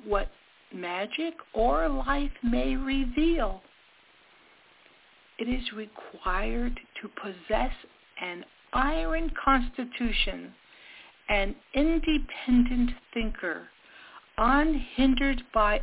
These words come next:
outside forces, to move towards big missions that you know you are to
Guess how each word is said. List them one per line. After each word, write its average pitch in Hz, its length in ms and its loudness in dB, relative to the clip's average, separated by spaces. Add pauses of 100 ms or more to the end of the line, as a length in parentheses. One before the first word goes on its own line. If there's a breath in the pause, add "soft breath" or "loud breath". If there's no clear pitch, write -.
outside 226 840 -2 (200)
forces, 98 540 -4 (1400 loud breath)
to 208 180 -6
move 247 580 0 (240)
towards 196 560 0 (440)
big 233 340 0 (160)
missions - 600 -8 (1600 soft breath)
that 190 180 -10
you 226 220 -4
know 190 480 0
you 185 260 -8
are 180 260 -4
to - 180 -18